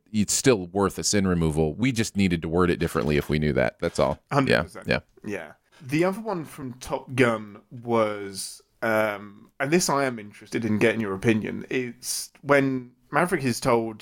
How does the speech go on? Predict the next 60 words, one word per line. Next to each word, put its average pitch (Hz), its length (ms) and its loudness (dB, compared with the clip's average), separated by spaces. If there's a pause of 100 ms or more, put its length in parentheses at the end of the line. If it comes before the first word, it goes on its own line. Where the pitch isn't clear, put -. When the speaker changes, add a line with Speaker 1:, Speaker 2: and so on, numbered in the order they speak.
(140)
Speaker 2:
to 98 420 -2
get 143 140 2
back 143 180 0
up 107 160 -4
there 123 140 2
as 113 100 -2
soon 120 160 0
as 104 120 -2
possible 107 560 -2 (240)
to - 120 0
get 127 200 0
past - 320 0
the - 60 -6
trauma 113 560 0
and, 113 120 2
like, 107 320 -4
basically, 117 640 0 (120)
hey, - 180 4
the 113 100 -14
quicker 160 280 0
you 156 100 -2
man 151 240 -2
up, 160 200 -6
the 107 200 -2
quicker 151 320 0
you'll 131 140 0
get 123 180 -2
past 123 240 -2
the 120 60 -10
fact 127 220 0
that 127 60 -4
your 123 100 -2
best 120 200 4
friend 117 260 0
is 101 140 -10
dead. - 240 -12 (320)
And 160 80 -2
there 185 80 2
were 208 80 2
a 208 60 -2
couple 214 260 -4
of - 60 -2
people 139 280 -4
in 120 60 0
the 113 80 2
comments 110 480 0
that - 200 -10
said, 117 360 2 (160)
"This 135 380 2
is 156 400 -2
legitimate. 160 600 2
This 131 200 2
is 120 140 -2
what 120 380 4
the 131 140 2
military 110 540 2
tells 151 320 4
you 135 120 0
to 131 120 -6
do. 123 360 2